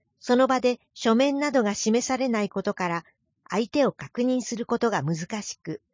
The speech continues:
内容について十分に理解しないまま、契約の手続きが進められてしまいます。月々のプロバイダー料金が安くなると勧誘されても、実際は安くならなかったという事例もあります。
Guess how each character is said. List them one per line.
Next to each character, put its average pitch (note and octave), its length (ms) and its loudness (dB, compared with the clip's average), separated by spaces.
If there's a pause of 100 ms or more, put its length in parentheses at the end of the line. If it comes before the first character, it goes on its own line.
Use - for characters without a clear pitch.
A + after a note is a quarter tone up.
(380)
内 A#3 260 2
容 A#3 140 8
に A3+ 160 2
つ - 140 -6
い A3+ 100 -4
て G3 220 0 (240)
十 C4+ 240 2
分 C4 240 0
に F#3+ 140 2
理 C4 120 -2
解 A3+ 240 -2
し G3+ 200 -4
な B3 100 0
い B3+ 140 -2
ま B3 100 -2
ま、 B3 220 0 (420)
契 C4 240 4
約 B3+ 300 2
の A#3 100 4
手 A3+ 140 -2
続 A3+ 260 -4
き F3+ 180 -2
が E3 280 -2
進 - 340 -4
め C#4 120 0
ら B3+ 120 0
れ B3 120 -2
て A3+ 100 -8
し G#3 160 -4
ま G#3 120 2
い G3+ 100 2
ま G3 120 0
す。 - 240 -18 (1080)
月 - 260 -2
々 A#3+ 320 0
の G3+ 80 2
プ G#3+ 160 0
ロ B3 120 4
バ B3 120 0
イ B3 80 0
ダ A3+ 180 0
ー - 40 -2
料 A3+ 180 2
金 F3+ 260 0
が F3 140 -2
安 A#3 280 -4
く G3+ 120 0
な G3 100 2
る F#3 120 -4
と F3 100 -4
勧 G#3+ 300 0
誘 G#3 160 4
さ G3+ 160 -4
れ G3+ 100 -4
て G#3 120 -2
も、 F3+ 200 0 (560)
実 - 260 -8
際 B3 200 0
は A3 100 0
安 B3 260 -2
く G3+ 100 0
な E3 160 0
ら A3 100 -2
な C4+ 120 -4
か A#3 120 -6
っ - 80 -12
た G3 140 -4
と F#3 100 -2
い F#3 220 2
う - 20 0
事 F3 180 -2
例 G3 160 0
も F#3 160 0
あ F3+ 80 -4
り F3 140 -8
ま F3 140 -6
す。 - 260 -20